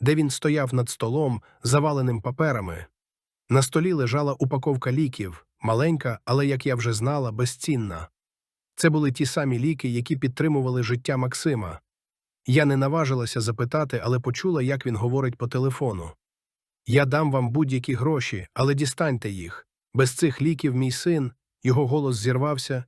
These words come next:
і він замовк. Я відчула, як моє серце стискається від болю.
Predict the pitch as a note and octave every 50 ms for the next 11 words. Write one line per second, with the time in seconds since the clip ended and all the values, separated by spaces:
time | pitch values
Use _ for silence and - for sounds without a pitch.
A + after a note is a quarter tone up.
0 | _ - C#3 D3 E3 D3+ B2+ C3+ C3 C3+ C3 G#2 E2+ - - - - _ _ _
1 | _ _ _ _ _ _ _ _ _ _ - B2+ C3 C#3 C3 B2+ B2 - - F3
2 | E3 C#3+ B2+ B2 B2 A#2+ - C3 C3 C3 B2 A#2+ - - D3+ C#3+ C3+ - - B2
3 | - - - B2+ - - - D3+ C#3+ C3+ B2+ B2 - B2+ A#2 B2 A#2 A#2 B2+ C3+
4 | B2+ A2+ F#2+ E2+ E2 E2